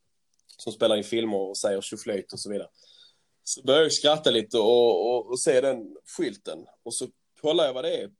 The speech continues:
på bilden. Och då är det alltså mjukglass med pommes. Som serveras som en tjoflöjt för femtio spänn. Och eftersom att jag vann minigolfen så blev jag ju,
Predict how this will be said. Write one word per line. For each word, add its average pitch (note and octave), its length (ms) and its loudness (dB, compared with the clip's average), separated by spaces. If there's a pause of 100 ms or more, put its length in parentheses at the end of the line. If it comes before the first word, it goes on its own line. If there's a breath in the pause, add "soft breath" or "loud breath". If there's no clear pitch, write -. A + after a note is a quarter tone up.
(160)
på C3+ 120 -14
bilden. - 640 -12
Och A#2+ 120 -6
då B2 80 2
är D3 120 2
det C3+ 60 0
alltså C3 220 -2
mjukglass B2 960 -6
med G#2+ 380 -6
pommes. - 800 -4 (1200)
Som B2+ 260 -4
serveras A#2 520 0
som A2+ 140 -10
en A2 120 -10
tjoflöjt B2 760 -10
för A#2 80 -16
femtio G#2+ 540 -6
spänn. - 320 -6 (640)
Och C3+ 100 -4
eftersom C3+ 200 -2
att C3+ 80 0
jag C3 140 2
vann C3+ 280 2
minigolfen A2+ 600 -6
så G#2+ 100 -20
blev B2 140 -4
jag B2+ 240 0
ju, G#2+ 240 -12